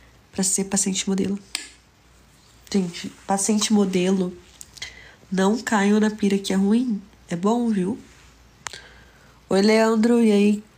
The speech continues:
como eu faço uma live? Só clicar e entrar. Ahn,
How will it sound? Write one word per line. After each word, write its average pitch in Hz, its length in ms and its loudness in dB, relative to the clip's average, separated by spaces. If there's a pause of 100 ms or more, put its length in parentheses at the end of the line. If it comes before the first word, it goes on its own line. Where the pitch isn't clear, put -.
(240)
como 202 200 0
eu 208 40 4
faço 208 400 -2
uma 202 140 4
live? 202 480 4
Só 202 160 -2
clicar 220 340 0
e 240 60 0
entrar. 226 420 0 (4000)
Ahn, 202 1080 4